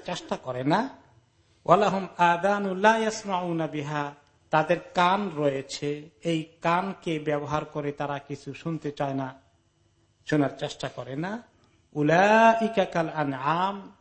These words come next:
এরা হচ্ছে পশুর ন্যায়, পশুর মতো এদের অবস্থা।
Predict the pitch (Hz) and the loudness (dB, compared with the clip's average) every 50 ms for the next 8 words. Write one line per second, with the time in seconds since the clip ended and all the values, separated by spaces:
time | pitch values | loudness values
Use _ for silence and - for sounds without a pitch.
0 | _ - - 180 180 226 214 - - 208 208 - - - - - - 143 131 120 | _ -4 -2 0 2 0 0 0 -4 -8 -10 -10 -14 -12 -10 -8 -6 -6 -8 -8
1 | 107 107 120 143 156 _ _ _ - - _ _ _ _ _ _ _ _ _ _ | -10 -16 -20 -20 -20 _ _ _ -20 -20 _ _ _ _ _ _ _ _ _ _
2 | - 190 208 220 214 - - 262 254 226 175 160 151 147 143 139 127 113 - - | 2 4 6 6 6 4 0 -2 -2 -2 0 0 0 2 0 0 -2 -4 -10 -20
3 | - _ _ _ _ _ - 170 185 190 - - 247 220 160 127 127 113 - - | -20 _ _ _ _ _ -8 -6 -6 -4 -4 -4 -6 -6 -6 -10 -12 -16 -18 -18
4 | 123 120 123 117 120 117 110 107 - 107 - - - - | -20 -18 -16 -16 -16 -16 -16 -18 -18 -18 -20 -18 -18 -20